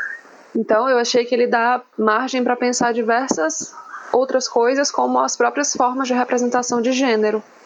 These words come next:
de família, e até mesmo a representação e a descrição de países e seus povos, tradicionais ou não.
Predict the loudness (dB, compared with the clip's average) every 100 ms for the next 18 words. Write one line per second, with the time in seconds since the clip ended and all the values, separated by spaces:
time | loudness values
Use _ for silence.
0 | -8 -4 0 2 2 4 4 4 2 -2
1 | _ -20 -20 -20 -6 0 0 2 0 2
2 | 2 2 0 0 0 2 2 0 0 0
3 | 2 0 0 0 0 2 0 0 -2 -2
4 | -6 -20 -8 -4 -2 -2 0 0 2 2
5 | 2 2 2 2 0 0 0 2 2 -2
6 | 0 0 0 0 0 2 2 2 2 2
7 | 0